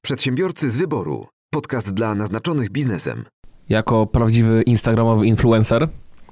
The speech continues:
Speaker 2: pójdę dalej, e, tropem hashtaga koronawirus. A jako, że to jest program dla przedsiębiorców, mm, to wiecie, że koronawirus uderzył w branżę luksusu?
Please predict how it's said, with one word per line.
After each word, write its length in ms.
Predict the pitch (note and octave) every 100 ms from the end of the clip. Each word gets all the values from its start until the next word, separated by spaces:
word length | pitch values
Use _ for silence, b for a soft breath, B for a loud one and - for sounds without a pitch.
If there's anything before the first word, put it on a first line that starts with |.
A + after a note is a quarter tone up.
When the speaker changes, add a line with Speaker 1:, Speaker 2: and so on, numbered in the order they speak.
| - - - -
Speaker 2:
pójdę 180 | - B2
dalej, 340 | A#2 A2+ G#2+ - A2 G#2+ A2 G#2+
e, 40 | G#2+
tropem 400 | - A#2 - A#2
hashtaga 560 | B2+ - B2+ A#2 A2 - -
koronawirus. 760 | C3+ B2 A#2 A#2 C#3 D#3+ - - - B B B
A 100 | G2+
jako, 200 | G#2+ A2+
że 80 | G#2
to 100 | A#2
jest 340 | A2+ - A2
program 340 | G#2+ G#2+ G#2+ G#2
dla 400 | G2+ G#2 G#2 A2 - -
przedsiębiorców, 680 | A#2+ - E3 F3 A2 C3 - B B B B B B B -
mm, 420 | A2+ A#2 A#2 A#2 - - -
to 240 | A#2 A2+
wiecie, 260 | G#2+ A2+ A#2+
że 100 | A2+
koronawirus 640 | - A2+ A2 G#2+ A2 G#2+ -
uderzył 380 | A2 A2 G#2+ G#2
w 60 |
branżę 300 | G2+ A2 A2
luksusu? 500 | A2 - A2 - G3+